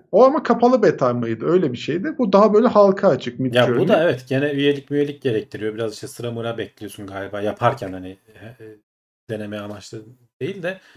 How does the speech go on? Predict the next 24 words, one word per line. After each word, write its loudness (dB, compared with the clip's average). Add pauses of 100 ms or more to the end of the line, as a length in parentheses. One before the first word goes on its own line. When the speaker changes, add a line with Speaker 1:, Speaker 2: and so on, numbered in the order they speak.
Speaker 1:
Ben 2
valla 2
bir 0
üç, -2
üç -12
beş 6
tane -2
bir -8
şey -2
çizdirdim. 0
Hani 2
bayağı, 6
"Ya, -4
o -2
güzel 4
çiziyor -2
Speaker 2:
Ben, 4
Speaker 1:
ya." 4
Speaker 2:
ben 6
Speaker 1:
diyorsun. 2
Speaker 2:
şeye 0
baktım, 0
Speaker 1:
Hani -6
Speaker 2:
ben -6